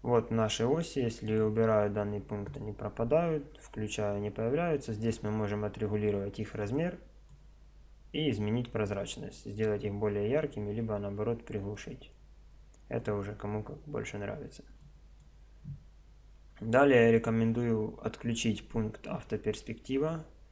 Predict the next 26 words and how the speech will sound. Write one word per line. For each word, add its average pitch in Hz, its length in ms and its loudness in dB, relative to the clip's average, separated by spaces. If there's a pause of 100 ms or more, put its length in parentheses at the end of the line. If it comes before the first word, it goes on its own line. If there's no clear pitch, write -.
(140)
Раньше 113 440 4
он 110 160 2
был 113 180 4
по 113 120 0
умолчанию 113 560 0
выключен, 127 580 0
но 113 100 0
с 113 80 -8
выходом 110 540 0
два 110 240 0
точка 107 440 -6
семь 151 400 -2
Blender 117 480 0
его 110 200 -2
почему-то 113 480 -4
оставили 104 360 -2
включенным. 101 640 -10 (580)
Что - 180 -2
он 127 120 4
делает? 101 380 2 (1040)
Сейчас 127 340 2
я 123 80 4
нахожусь 117 480 2
в 117 60 -2
режиме 113 400 4
перспективном. 120 880 -2